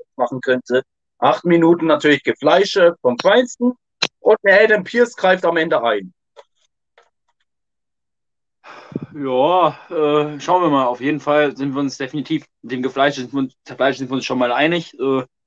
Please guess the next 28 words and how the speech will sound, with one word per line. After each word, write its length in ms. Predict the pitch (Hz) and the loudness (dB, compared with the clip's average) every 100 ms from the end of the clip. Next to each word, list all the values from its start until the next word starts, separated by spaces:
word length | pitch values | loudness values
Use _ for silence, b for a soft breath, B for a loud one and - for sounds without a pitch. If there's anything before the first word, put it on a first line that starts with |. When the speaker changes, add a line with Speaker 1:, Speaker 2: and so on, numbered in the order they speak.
| _ _ _ _ _ - | _ _ _ _ _ -4
Speaker 2:
aber 120 | 135 | 0
was 100 | 147 | 2
anderes 380 | - 170 165 110 | 0 -2 -4 0
wollen 220 | 147 165 | 2 2
wir 140 | 160 131 | 2 0
auch, 140 | 131 | -2
glaub 220 | 135 131 | -2 -2
ich, 100 | 127 | -4
gar 160 | 131 127 | -2 -2
nicht 160 | 131 | -2
sehen, 280 | - 139 117 | 0 0 0
wenn 120 | 117 | -6
so 100 | 104 | -10
zwei, 460 | 101 123 120 120 113 - | -10 -2 -2 -2 -6 -10
sag 160 | 127 | -10
ich 60 | 117 | -4
mal, 200 | 123 - | -6 -6
einfach 360 | 117 - 123 - _ _ | -12 -14 -16 -18 _ _
Kolosse 560 | - 131 135 - 139 120 | -4 0 0 -2 -6 0
gegeneinander 680 | 131 117 120 120 123 120 | 0 0 -2 -2 -2 -2
antreten. 640 | 120 127 - 131 127 135 135 _ _ _ _ _ _ - | -2 -6 -4 -2 -2 -6 -12 _ _ _ _ _ _ -8
Speaker 1:
Ja. 400 | 98 113 117 - _ _ _ - | 2 4 4 2 _ _ _ -2
Und 200 | 151 185 | 0 4
man 140 | 196 | 2
muss 160 | 196 190 | 2 0
dazu 320 | 175 - 233 | -2 0 -4
sagen, 380 | 233 165 156 131 - - - | 2 2 0 -10 -12 -10 -2
ein 240 | 185 - | -2 -4